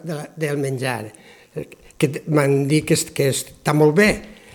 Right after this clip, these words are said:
I per al divendres, que és el dia que celebrem, el Dia Mundial, pues vindrà el, el metge Antonio Hernández Pons, que ja va vindre fa, no sé, fa dos anys o tres, que la gent va quedar molt contenta,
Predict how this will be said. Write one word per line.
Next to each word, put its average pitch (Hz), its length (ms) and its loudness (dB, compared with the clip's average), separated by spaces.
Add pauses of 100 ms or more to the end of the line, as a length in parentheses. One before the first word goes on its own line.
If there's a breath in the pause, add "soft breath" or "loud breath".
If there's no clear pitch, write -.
(360 loud breath)
I 202 160 6
per 196 160 6
al 185 160 6
divendres, 214 640 2
que 196 140 -2
és 165 100 -2
el 190 80 2
dia 185 240 2
que 175 160 -4
celebrem, 180 600 0
el 139 100 -4
Dia 151 160 0
Mundial, 185 540 0 (180)
pues - 240 0
vindrà 160 800 -2
el, 156 460 -2 (100)
el 156 160 -2
metge 165 320 0
Antonio 151 400 0
Hernández 156 480 0
Pons, 220 320 0
que 143 140 2
ja 151 100 0
va 156 80 2
vindre 156 560 4
fa, 160 160 -6
no 147 160 -2
sé, 156 140 -4 (100)
fa 151 160 -2
dos 139 160 0
anys 151 320 2
o - 60 0
tres, 165 180 0
que 139 140 -2
la 139 100 -4
gent 147 160 -2
va 143 160 -2
quedar 147 240 0
molt 147 160 0
contenta, 185 540 2